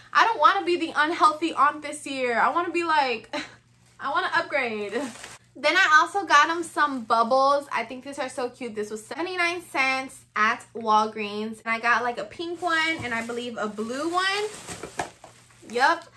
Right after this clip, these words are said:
Um, I didn't get seven of each thing that I bought. I only got, like, two or three of each thing because, like I said, bubbles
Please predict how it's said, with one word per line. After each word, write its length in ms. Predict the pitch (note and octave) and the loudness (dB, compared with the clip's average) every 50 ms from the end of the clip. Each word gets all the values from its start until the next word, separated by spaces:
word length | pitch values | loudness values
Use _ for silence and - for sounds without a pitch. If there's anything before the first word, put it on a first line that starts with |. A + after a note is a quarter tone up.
| _ _ _ _ _ _ _ _ _ _ _ _ _ _ _ - | _ _ _ _ _ _ _ _ _ _ _ _ _ _ _ 2
Um, 420 | C4 C#4 D4 D4+ D4+ D#4 D#4 - - | 4 6 6 8 6 6 4 0 2
I 140 | C4+ D#4 E4+ | 2 2 2
didn't 300 | G#4+ A#4+ A#4 G4+ C4+ - | 2 -2 -4 -4 -4 -2
get 420 | C4+ B3+ C4 C#4+ D#4 D4+ C#4 - - _ | 0 2 4 4 4 2 0 -4 -8 _
seven 800 | - - - - - - B3 B3 C4 C#4+ D4 D4 D4+ D#4 D#4+ D#4+ - _ _ - - - - | -20 -20 -18 -10 -2 2 2 2 2 2 -2 -4 -4 -6 -12 -12 -16 _ _ -20 -20 -8 -2
of 180 | - B3 A3+ A#3 - | -2 -2 -2 -2 -8
each 220 | C4 C4+ C#4 C#4 | -8 -8 -8 -8
thing 420 | - - - - - B3+ B3+ C4 C4+ | -8 -12 -12 -8 -6 -6 -6 -4 0
that 120 | B3 A3 | 2 4
I 160 | G3+ G3+ G3+ G3 | 4 4 4 4
bought. 360 | G3+ F#3+ G3 A3 B3+ C4+ C4 - | 4 6 6 8 6 6 4 0
I 140 | A#3 A3+ | -2 -2
only 240 | B3+ D4 E4+ F4+ E4+ | 0 -2 -2 -4 -2
got, 240 | A#3+ B3+ B3+ C4 A#3+ | 2 2 4 4 4
like, 260 | B3 A3 G#3 A3 - | 2 0 -2 -4 -10
two 160 | - - C4+ | -16 -12 -6
or 120 | C#4 C4 B3+ | -4 -4 -4
three 260 | B3+ C4+ C4 C4+ C4 | -4 -6 -8 -6 -6
of 100 | C4+ C4 | -6 -8
each 280 | - C4+ C4 - - - | -8 -12 -12 -12 -12 -10
thing 200 | - C#4 C#4 B3+ | -8 -8 -8 -8
because, 220 | B3 A#3 A3+ A3+ | -8 -8 -4 -2
like 160 | A3+ G#3+ G#3+ | -2 -2 0
I 140 | G3 G#3 G#3 | -2 -4 -4
said, 440 | G#3 - - B3+ A3+ G#3 F#3 - - _ _ _ _ _ _ _ | -6 -8 -4 -2 -2 -2 -2 -6 -10 _ _ _ _ _ _ _
bubbles 680 | - G3+ F#3+ A#3+ C#4 D#4 D#4 F#4 F#4 F4+ G4 G4 F4+ E4+ | -10 0 2 6 6 6 4 4 0 -2 -2 -4 -6 -8